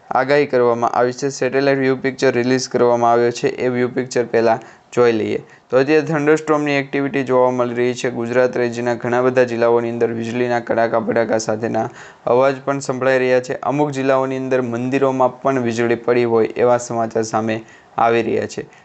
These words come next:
તો ગુજરાત રાજ્યમાં હવે પછી છે એ થંડરસ્ટોર્મ એક્ટિવિટી છે એ કયા દિવસથી શરૂ થશે, કઈ તારીખ સુધી શરૂ રહેશે અને ગુજરાત રાજ્યમાં જૂન પછી જુલાઈ મહિનામાં જે વરસાદની નવી નક્કોર આગાહીઓ કરવામાં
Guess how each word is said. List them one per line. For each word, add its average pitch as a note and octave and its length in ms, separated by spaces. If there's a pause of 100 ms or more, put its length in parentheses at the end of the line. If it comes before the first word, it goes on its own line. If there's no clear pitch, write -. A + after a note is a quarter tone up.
(100)
તો A#2 80
ગુજરાત C3 420
રાજ્યમાં C#3 500
હવે B2 200
પછી B2+ 360
છે C#3+ 180
એ A#2 400 (280)
થંડરસ્ટોર્મ D3 640 (160)
એક્ટિવિટી C#3 600
છે B2+ 300
એ A#2+ 40
કયા B2 240
દિવસથી C3+ 440
શરૂ C3 280
થશે, C3 320
કઈ A#2+ 220
તારીખ B2 320
સુધી C3 320
શરૂ B2+ 280
રહેશે B2+ 320
અને B2+ 180
ગુજરાત A#2+ 420
રાજ્યમાં B2 400
જૂન B2+ 260
પછી B2 300
જુલાઈ B2+ 340
મહિનામાં B2 480 (400)
જે C3 80
વરસાદની C3+ 520
નવી B2+ 260
નક્કોર C#3+ 340
આગાહીઓ B2 480
કરવામાં A#2+ 500